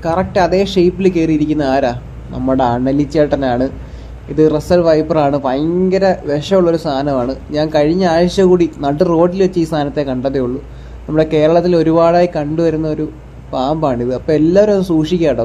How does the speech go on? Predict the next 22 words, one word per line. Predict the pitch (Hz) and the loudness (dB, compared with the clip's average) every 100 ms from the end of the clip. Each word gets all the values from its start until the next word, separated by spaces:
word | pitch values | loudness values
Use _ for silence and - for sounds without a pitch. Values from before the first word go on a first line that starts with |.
| 123 | -6
പ്രത്യേകിച്ച് | - 156 160 160 | -2 -2 -2 -4
ചൂട്, | 156 151 180 196 196 - - - - - - | -2 4 4 4 0 -10 -20 -20 -18 -18 -4
ഈ | 170 | 0
മഴ | 170 190 214 | 2 2 2
സമയത്ത് | 190 190 202 196 | 2 2 0 2
ചൂടടിക്കാൻ | 175 202 208 170 180 175 | 4 4 4 2 0 0
വേണ്ടിയിട്ട് | 170 160 160 | 0 -2 0
ഈ | 165 | -2
സാധനം | 165 151 151 | -2 -2 -2
കയറുന്നതാണ്. | 143 139 143 127 113 - - | -2 -2 -2 -2 -4 -10 -6
ചൂടുള്ള | 156 160 170 170 | -2 2 2 0
സ്ഥലം | 175 165 165 | 0 -2 -4
നോക്കി | 160 160 | -2 -4
ഇത് | 147 | -4
കയറും. | 135 135 147 - | -2 -4 -6 -10
അപ്പോൾ | - 151 | -6 -2
വണ്ടി | 139 151 175 180 | -2 0 2 4
അറിയാം, | 151 156 156 - | 2 0 -2 -6
വണ്ടി | 151 156 156 | -4 0 2
ഓടി | 156 160 | 4 4
വന്നിരിക്കുമ്പോഴൊക്കെ | 156 156 151 156 156 151 147 | 0 -2 -4 -2 0 0 -2
നല്ല | 151 | -4